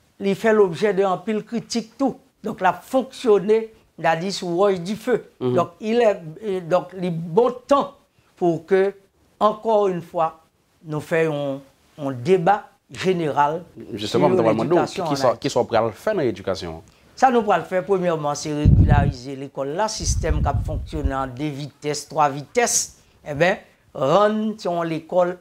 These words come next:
Speaker 1: inik ko genyen nan peyi a, e ou bezwen pou genyen yon lekòl inik,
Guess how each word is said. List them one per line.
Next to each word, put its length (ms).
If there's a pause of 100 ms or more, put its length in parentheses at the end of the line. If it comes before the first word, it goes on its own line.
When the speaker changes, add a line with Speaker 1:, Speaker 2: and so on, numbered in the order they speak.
(120)
Speaker 1:
inik 480 (540)
ko 260
genyen 480 (140)
nan 180
peyi 440
a, 120 (500)
e 300 (420)
ou 100
bezwen 600 (160)
pou 240
genyen 180
yon 140
lekòl 400
inik, 320